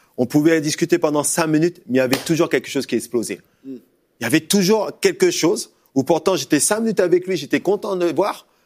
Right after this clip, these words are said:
Speaker 1: il y a quelque chose. On se, on se disputait, il y avait, il y avait même des fois des, des, des verres qui se cassaient.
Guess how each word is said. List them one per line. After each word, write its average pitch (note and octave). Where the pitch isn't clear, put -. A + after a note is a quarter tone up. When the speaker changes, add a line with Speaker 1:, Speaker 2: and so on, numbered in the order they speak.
Speaker 1:
il C#3+
y -
a D#3+
quelque D#3+
chose. A2+
On C3
se, D#3
on D3+
se C#3+
disputait, D3
il C3+
y C3+
avait, C3+
il D3
y C#3
avait C#3
même D#3
des D3
fois C#3+
des, C3+
des, C3+
des C3+
verres D#3+
qui E3
se -
cassaient. D3